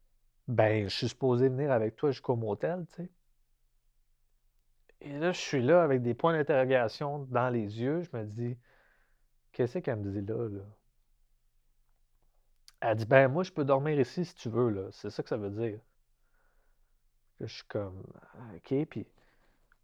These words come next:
moi, honnêtement, là, je pense que je suis le pire imbécile sur la planète parce que je comprends jamais rien de ces affaires-là. Je me dis, « Est-ce que... Est-ce que, est-ce qu'il, est-ce qu'il est supposé dormir, euh,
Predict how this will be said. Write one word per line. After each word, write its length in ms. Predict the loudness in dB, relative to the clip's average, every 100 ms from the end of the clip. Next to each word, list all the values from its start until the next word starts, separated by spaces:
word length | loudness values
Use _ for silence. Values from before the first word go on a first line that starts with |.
| _
moi, 240 | -4 0 0
honnêtement, 460 | 0 -2 -4 -4
là, 140 | -4 -4
je 60 |
pense 220 | -4 -6 -4
que 100 | -4
je 60 |
suis 100 | -4
le 60 | 2
pire 300 | 6 6 6
imbécile 480 | 0 -2 0 0 2
sur 120 | 0
la 60 |
planète 320 | 0 -4 -6 -6
parce 160 | -10
que 120 | -10 -12
je 80 |
comprends 420 | -4 -4 -2 -2 0
jamais 300 | 2 2 0
rien 320 | -2 -4 -4
de 40 |
ces 200 | -2 0
affaires-là. 460 | 2 0 -2 -2 -2
Je 60 |
me 140 | -4 -8
dis, « 240 | -10 -14 -16 _ _ _ _ _ _ _ _ _
Est-ce 260 | -20 -18 -18
que... 140 | -4 -4 -4 _ -18 -16
Est-ce 160 | -16
que, 140 | -18 -10
est-ce 180 | -8 -8
qu'il, 400 | -8 -6 -6 -8
est-ce 180 | -12 -6
qu'il 120 | -6
est 20 |
supposé 460 | -4 0 2 2 0
dormir, 760 | 2 2 2 -2 -2 -2 -2 -2
euh, 380 | -4 -6 -10